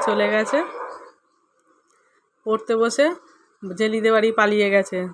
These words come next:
জেলিদের বাড়ি জেলি ডাকছিল, সেখানে গেছে। এই যে জেলিদের বাড়ি এসে খেলা শুরু হয়ে গেছে। অনেকক্ষণ ধরেই আসবো আসবো করছিল, কিন্তু আসতে দিইনি। দশটা বেজে গেছে, তারপরেই পাঠিয়েছিলাম।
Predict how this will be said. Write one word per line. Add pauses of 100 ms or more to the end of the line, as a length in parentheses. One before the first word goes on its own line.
(100)
জেলিদের
বাড়ি
জেলি
ডাকছিল,
সেখানে
গেছে।
এই
যে (520)
জেলিদের
বাড়ি
এসে
খেলা
শুরু
হয়ে
গেছে। (500)
অনেকক্ষণ
ধরেই
আসবো
আসবো
করছিল,
কিন্তু
আসতে
দিইনি। (480)
দশটা
বেজে
গেছে,
তারপরেই
পাঠিয়েছিলাম।